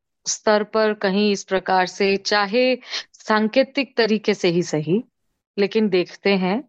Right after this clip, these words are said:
तो सच में गरम रोटी पे घी का स्वाद जैसा आता है मन में। तो ये जो foot in the door वाले जो instances हैं, you know, ये इनको प्रस्थान बिंदु कहते हैं हम, और इन प्रस्थान बिंदुओं ने ही इतिहास का पूरा ढांचा रचा है।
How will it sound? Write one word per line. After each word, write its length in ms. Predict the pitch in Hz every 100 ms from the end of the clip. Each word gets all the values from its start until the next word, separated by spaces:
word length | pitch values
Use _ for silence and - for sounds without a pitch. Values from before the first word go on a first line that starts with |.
| -
तो 100 | 233
सच 380 | 233 240 233 254
में 240 | 277 240
गरम 280 | 214 233 247
रोटी 300 | 214 202 214
पे 180 | 247 240
घी 240 | 185 202
का 160 | 190 175
स्वाद 320 | - 156 151
जैसा 280 | 156 139 143
आता 260 | 135 -
है 120 | 151
मन 180 | 160 147
में। 240 | 139 131 - _
तो 120 | 359
ये 300 | 381 302 349
जो 300 | 370 392 403 - -
foot 180 | 330 330
in 120 | 359
the 180 | 339 330 214
door 380 | 262 254 262 269 233 -
वाले 300 | 226 226 226
जो 240 | 208 214
instances 680 | 214 202 - 202 185 185 170
हैं, 580 | 165 143 - - 220 190
you 140 | 233
know, 120 | 269 -
ये 280 | 220 220 285
इनको 600 | - 254 262 302 311 302 - - - _ -
प्रस्थान 540 | 269 - 277 311 320
बिंदु 300 | 262 254 262
कहते 340 | 214 165 156 160
हैं 180 | 151
हम, 340 | 151 147 - - -
और 140 | 262
इन 120 | 330
प्रस्थान 640 | 311 285 277 269 285 339 294
बिंदुओं 440 | 262 254 277 302
ने 220 | 285 277
ही 220 | 262 330
इतिहास 800 | 359 240 240 254 220 220 220 220
का 240 | - 262 277
पूरा 800 | 277 _ - 240 233 226 240 254
ढांचा 520 | 214 190 175 - 202
रचा 380 | 190 165 - 147
है। 280 | 143 143